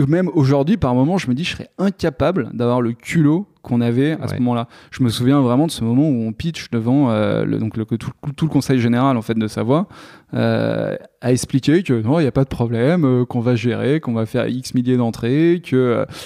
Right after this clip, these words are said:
Speaker 1: euh, il y aura tel assaut, tel assaut, tel machin, deux bars, euh, une scène,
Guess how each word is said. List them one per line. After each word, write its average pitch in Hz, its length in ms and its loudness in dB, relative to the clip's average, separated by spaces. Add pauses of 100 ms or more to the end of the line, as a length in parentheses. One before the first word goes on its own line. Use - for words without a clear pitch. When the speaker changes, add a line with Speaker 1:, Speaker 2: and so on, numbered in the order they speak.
(240)
Speaker 1:
euh, - 240 -2
il 120 60 -2
y 117 40 2
aura 113 480 2
tel 120 200 0
assaut, 120 240 0
tel 117 160 -6
assaut, 113 240 -4
tel 107 160 -8
machin, 147 640 0
deux 127 180 2
bars, 135 540 0
euh, 110 140 0
une 117 180 0
scène, 131 640 -2